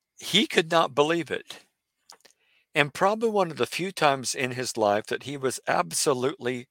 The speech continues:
speechless. And that was one of the rare times in life that I really ever beat my dad at anything.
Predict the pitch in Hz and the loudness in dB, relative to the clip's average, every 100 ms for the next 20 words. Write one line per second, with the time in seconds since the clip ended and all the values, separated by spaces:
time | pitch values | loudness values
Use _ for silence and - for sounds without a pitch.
0 | _ - - - - 131 - - 98 - | _ -4 -2 -2 -4 -4 -2 -4 -4 -4
1 | - - - _ _ _ _ _ _ _ | -4 -4 -6 _ _ _ _ _ _ _
2 | _ _ _ _ _ _ _ _ _ _ | _ _ _ _ _ _ _ _ _ _
3 | - 110 104 120 117 110 - 117 107 101 | -4 -2 2 0 0 -4 -2 -4 -4 -4
4 | 98 107 110 113 104 101 101 110 92 87 | 0 0 0 -2 -2 -4 -6 -6 -4 -4
5 | 87 87 - - _ _ _ _ _ _ | -4 -8 -18 -20 _ _ _ _ _ _
6 | _ _ - 104 95 92 113 120 98 98 | _ _ 0 0 2 0 4 6 4 4
7 | 92 80 104 101 92 90 85 82 80 _ | -2 -6 -8 -6 -4 -2 -2 -4 -12 _
8 | _ _ _ _ _ _ _ _ _ _ | _ _ _ _ _ _ _ _ _ _
9 | _ 104 90 82 82 87 87 | _ 4 6 2 -6 -12 -14